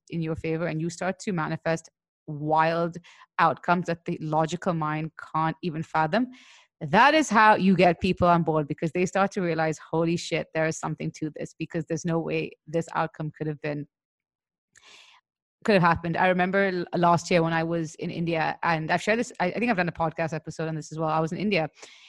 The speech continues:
and I wanted to go to London, but because of travel bans and red list restrictions, I wasn't able to.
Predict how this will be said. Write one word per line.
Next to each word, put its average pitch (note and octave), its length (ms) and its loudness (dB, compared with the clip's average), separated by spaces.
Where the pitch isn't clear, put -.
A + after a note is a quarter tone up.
and F#3 460 2
I F3 100 0
wanted F#3 280 0
to G#3 60 -2
go F#3 100 2
to F3 40 2
London, E3 380 -2
but D3+ 120 -6
because F3 320 -4
of F3+ 200 -2
travel D#3+ 340 0
bans D#3 380 -2
and D#3+ 180 -6
red D#3 180 -4
list D#3+ 320 -8
restrictions, F#3+ 580 -6
I E3+ 120 2
wasn't E3 360 -2
able D#3 300 -4
to. D#3 240 -6